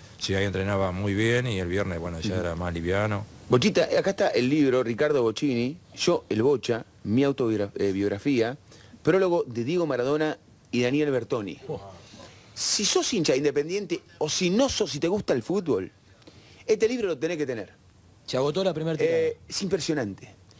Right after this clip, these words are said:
Speaker 3: Pero es impresionante de verdad. O sea, si sos hincha del Rojo no podés no, no podés no tenerlo, pero no importa, ya no hace falta que seas hincha de Independiente. ¿Te gusta el fútbol? ¿Lo viste a este hombre jugar o te contaron como a Iniesta que hay un tipo que jugaba así, así, así? Este libro lo tenés que tener.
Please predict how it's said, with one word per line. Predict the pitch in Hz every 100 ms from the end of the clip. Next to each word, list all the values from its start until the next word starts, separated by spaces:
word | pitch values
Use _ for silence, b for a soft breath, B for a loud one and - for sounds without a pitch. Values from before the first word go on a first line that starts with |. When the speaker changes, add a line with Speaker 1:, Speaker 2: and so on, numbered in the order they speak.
| B
Speaker 3:
Pero | - 214
es | 247
impresionante | 180 147 151 180 202 185
de | 151
verdad. | 131 170 135
O |
sea, | 131 131
si | 131
sos | 170
hincha | 196 180
del | 156
Rojo | 170
no | 165
podés | 120 127 117
no, | 113
no | 107
podés | - 113
no | 127
tenerlo, | 139 143 117 131
pero | 147 143
no |
importa, | 180 202 214 156 131
ya | 127 196
no |
hace | 185 165
falta | 180 123 107
que | 104
seas | 107
hincha | 107 98
de | 98
Independiente. | 98 92 101 113
¿Te |
gusta | 202 185
el | 143
fútbol? | 190 175 110
¿Lo | 123
viste | 175 170
a |
este | 151 151
hombre | 147
jugar | 123 156 160
o |
te | 127
contaron | 135 131 196 208
como | 131 117
a |
Iniesta | 131 156 185 - 98
que | 110
hay |
un | 131
tipo | 131 135
que | 120
jugaba | 113 131 127
así, | - 151
así, | 135 131
así? | 131
Este | 165 147
libro | 156 131
lo |
tenés | 123 110
que |
tener. | 101 92